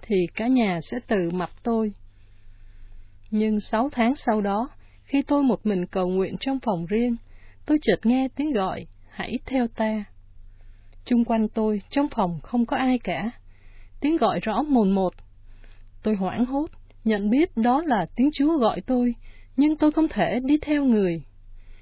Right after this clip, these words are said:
Còn gia đình, công ăn việc làm, tôi không thể từ bỏ tất cả để đi theo con đường Chúa gọi, đồng nghĩa với việc đi vào con đường khổ giá, có thể bị tù đầy hiểm nguy. Thế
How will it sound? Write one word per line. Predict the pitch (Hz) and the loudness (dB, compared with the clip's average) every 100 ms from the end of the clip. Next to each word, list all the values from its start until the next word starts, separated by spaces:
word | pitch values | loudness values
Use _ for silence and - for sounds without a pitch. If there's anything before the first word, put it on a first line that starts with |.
| - - | -20 -6
Còn | 208 196 196 | -2 0 0
gia | 262 277 | 0 2
đình, | 220 190 175 - - - | 2 0 -2 -8 -18 -6
công | 277 294 | -2 -2
ăn | 294 294 | -2 -2
việc | 208 190 | 0 0
làm, | 175 180 170 156 - - - - - - - - | -2 -2 -4 -10 -18 -20 -20 -18 -18 -20 -20 -6
tôi | 208 202 | -2 -2
không | - 214 | 0 -2
thể | 214 226 - | -2 -2 2
từ | 208 | 2
bỏ | 170 160 | 4 0
tất | 190 339 - | 0 -4 -2
cả | 190 147 190 233 | 0 0 -2 -2
để | 226 | 0
đi | 226 | 0
theo | 285 294 277 | 0 0 0
con | 269 254 | 2 2
đường | 202 165 | 2 0
Chúa | 156 233 285 | -2 -2 0
gọi, | 220 160 160 - - - - - | -2 -4 -8 -14 -20 -20 -18 -6
đồng | 196 180 185 | -2 0 0
nghĩa | 185 233 | -2 0
với | 302 | 0
việc | 254 214 - | 2 2 2
đi | 226 269 | -2 0
vào | 226 165 | 0 -4
con | 156 254 262 | -2 -2 0
đường | 214 180 139 | 2 0 -4
khổ | - - 220 | -6 -4 -2
giá, | 214 208 262 - - - - | -2 -2 -6 -12 -20 -18 -18
có | - | -10
thể | - 190 220 | -2 0 0
bị | 214 170 - | 0 -2 -2
tù | 185 170 | 0 2
đầy | 170 165 156 - | 2 0 -2 -6
hiểm | 175 190 262 | -4 0 2
nguy. | 247 240 226 - - - - - - - - - - - - - - - - - - | 4 2 0 -6 -20 -18 -18 -16 -16 -16 -18 -18 -16 -18 -18 -18 -20 -20 -20 -20 -4
Thế | 226 | 2